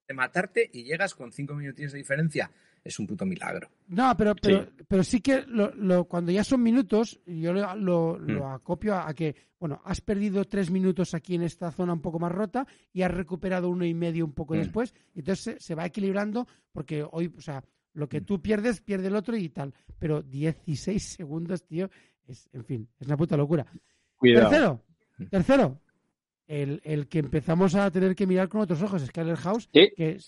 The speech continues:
Speaker 2: que le tenemos mucho cariño,
Speaker 1: Ujú.
Speaker 2: pero que
Speaker 1: Ujú.
Speaker 2: está todos los putos días
Speaker 3: Está
Speaker 2: ahí,
Speaker 3: ahí, ¿eh?
Speaker 2: ahí, ahí, y además hoy a
Speaker 1: Ujú.
Speaker 2: solo un minuto, o sea que, que muy bien. Em, Toby Price, que ciertamente se lo está
Speaker 3: También
Speaker 2: tomando
Speaker 3: está
Speaker 2: con
Speaker 3: ahí.
Speaker 2: mucha calma,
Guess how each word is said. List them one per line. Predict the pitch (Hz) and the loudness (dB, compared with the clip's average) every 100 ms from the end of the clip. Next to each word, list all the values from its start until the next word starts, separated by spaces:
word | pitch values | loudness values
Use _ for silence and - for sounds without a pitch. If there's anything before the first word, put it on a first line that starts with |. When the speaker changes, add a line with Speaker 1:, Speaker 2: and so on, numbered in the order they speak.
| _ | _
Speaker 2:
que | 151 | -4
le | 151 | 0
tenemos | 170 220 | 2 4
mucho | 262 240 | 6 4
cariño, | 233 247 311 233 | 4 6 6 4
Speaker 1:
Ujú. | - - 104 | 0 -10 -4
Speaker 2:
pero | 190 165 | 0 0
que | - 151 139 135 | 0 -2 -2 -4
Speaker 1:
Ujú. | 143 | -6
Speaker 2:
está | 139 156 180 | -6 -4 -4
todos | - 208 | 0 0
los | 202 - | 0 -2
putos | 226 196 185 160 | -4 -2 0 0
días | 185 190 | 0 0
Speaker 3:
Está | - - 180 | 0 6 10
Speaker 2:
ahí, | 190 202 | 10 10
Speaker 3:
ahí, | 160 | 10
¿eh? | |
Speaker 2:
ahí, | 185 208 - | 8 4 0
ahí, | 180 214 294 - _ _ - | 2 4 4 2 _ _ -4
y | 170 | -2
además | 180 - | 0 2
hoy | 185 254 - | 4 2 -2
a | 156 | -6
Speaker 1:
Ujú. | |
Speaker 2:
solo | 170 160 170 | 0 2 4
un | |
minuto, | 160 175 180 285 | 4 2 2 -2
o | 175 | -4
sea | 156 143 | -6 -8
que, | 147 139 - _ _ | -6 -6 -8 _ _
que | 160 139 127 123 | -4 -2 -2 -4
muy | 135 156 | 2 4
bien. | 151 190 269 - _ _ _ - | 6 4 2 -4 _ _ _ -2
Em, | 185 170 156 151 143 135 117 | 2 4 2 -2 -4 -6 -2
Toby | 220 233 | 4 4
Price, | 180 254 311 - - - | 4 4 2 0 -12 -4
que | 175 - | -4 -4
ciertamente | - 240 214 226 233 226 220 _ | -2 -2 0 -2 -2 -2 -4 _
se | - 202 | -2 0
lo | |
está | 175 208 | 6 8
Speaker 3:
También | 170 | 8
Speaker 2:
tomando | 226 220 | 8 10
Speaker 3:
está | 151 | 10
Speaker 2:
con | |
Speaker 3:
ahí. | - | 10
Speaker 2:
mucha | 233 214 180 | 6 4 2
calma, | 214 233 294 | 2 4 2